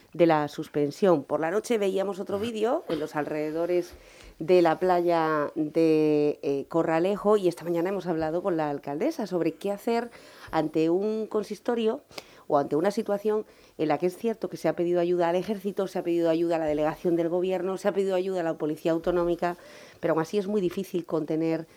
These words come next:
eh, lo que estamos viendo, ¿no? Estas fiestas y estas aglomeraciones. ¿Cómo ven ustedes lo que ha ocurrido con respecto a esta suspensión del festival?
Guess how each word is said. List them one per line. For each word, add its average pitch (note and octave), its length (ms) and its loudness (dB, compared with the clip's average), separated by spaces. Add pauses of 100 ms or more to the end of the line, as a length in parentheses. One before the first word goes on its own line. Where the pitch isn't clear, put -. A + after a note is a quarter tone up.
(340)
eh, D3+ 380 0
lo D#3 160 0
que - 60 -16
estamos D#3+ 280 -8
viendo, C3+ 260 -10
¿no? D#3 140 -4
Estas E3 240 -8
fiestas D#3+ 380 -10
y D#3 60 -4
estas D3+ 280 -8
aglomeraciones. C#3+ 800 -8 (380)
¿Cómo C4 200 6
ven D4 120 6
ustedes D3+ 560 2 (120)
lo E3+ 140 -2
que F3 100 0
ha F3 40 4
ocurrido D3+ 460 0 (560)
con D#3+ 140 2
respecto E3+ 320 -2
a E3+ 40 0
esta E3+ 120 -6
suspensión D#3 540 -6
del C#3+ 120 -8
festival? C#3+ 460 -10